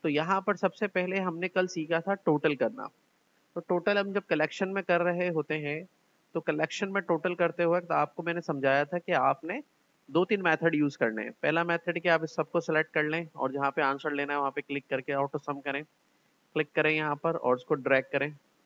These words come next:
ठीक है, तो यहाँ पर ये आपका मसला हल हो जाएगा।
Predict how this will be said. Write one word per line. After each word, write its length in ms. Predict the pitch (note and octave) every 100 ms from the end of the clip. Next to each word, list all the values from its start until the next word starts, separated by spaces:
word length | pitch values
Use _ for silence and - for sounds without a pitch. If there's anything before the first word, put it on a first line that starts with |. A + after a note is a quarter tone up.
| -
ठीक 180 | C3 D#3+
है, 100 | E3+ _ _ _ _ _
तो 220 | C#3 B2+ D2+
यहाँ 260 | C3+ D3 C#3
पर 140 | D3
ये 80 | D3
आपका 280 | C3+ - C#3+
मसला 280 | C#3 - D3+
हल 120 | C#3+
हो 80 | C#3+
जाएगा। 340 | C#3 C#3